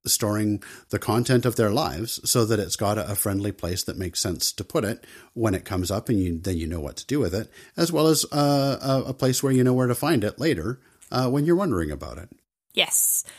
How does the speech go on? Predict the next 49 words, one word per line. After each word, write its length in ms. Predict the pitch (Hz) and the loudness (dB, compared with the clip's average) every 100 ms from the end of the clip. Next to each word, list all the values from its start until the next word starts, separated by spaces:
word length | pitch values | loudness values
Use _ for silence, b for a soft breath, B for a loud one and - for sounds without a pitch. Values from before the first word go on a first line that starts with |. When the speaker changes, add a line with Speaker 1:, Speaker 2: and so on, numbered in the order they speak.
| B | B
Speaker 2:
And 160 | 277 285 | 2 2
that's 220 | 269 - | 0 -2
the 60 | |
thing. 300 | 180 151 147 - | -4 -6 -8 0
You 80 | 190 | 2
know, 140 | 180 | 4
you 260 | 165 196 202 | 2 -2 0
wanna 240 | 247 240 | 2 0
put 260 | 220 214 214 | -2 0 0
all 180 | 180 190 | 0 -2
this 180 | 185 175 | -2 -2
stuff 200 | 175 160 | 0 0
somewhere 540 | - 160 175 170 170 | 0 0 0 0 -2
where 180 | 180 165 | -2 -6
you 280 | 160 160 165 | -6 -8 -8
will 180 | 160 170 | -2 -2
be 220 | 165 165 | -2 -2
able 220 | 160 147 143 | -4 -4 -10
to 100 | - | -6
find 260 | - 156 147 | -2 -2 -2
it. 160 | 135 | -8
We're 80 | 143 | -6
not 220 | 156 233 | -2 -2
trying 180 | - 226 | -2 -4
to 80 | 202 | -4
get 200 | 175 175 | -4 -4
these 340 | 160 165 175 - | -6 4 4 4
things 260 | - 175 170 - | -4 0 0 0
out 140 | 180 | -4
of 80 | 170 | -2
sight, 320 | - 190 240 | 0 -2 -2
out 120 | 262 262 | -6 -6
of 100 | 262 | -4
mind. 300 | 262 277 - B B | -2 -2 -6 B B
We're 80 | 202 | -2
just 180 | 202 - | -2 -2
trying 140 | 240 | -2
to 80 | 220 | -2
get 160 | 202 185 | -4 -2
these 180 | 185 | 0
things 240 | - 180 - | 0 -2 -4
out 100 | 190 | -4
of 60 | 180 | -2
our 140 | 180 | -2
mind 320 | 165 160 175 - | 0 -2 -2 -4
so 120 | 170 | -6
they 120 | 160 | -8
can 180 | - 147 | -10 -10
be 160 | - 196 | -10 -8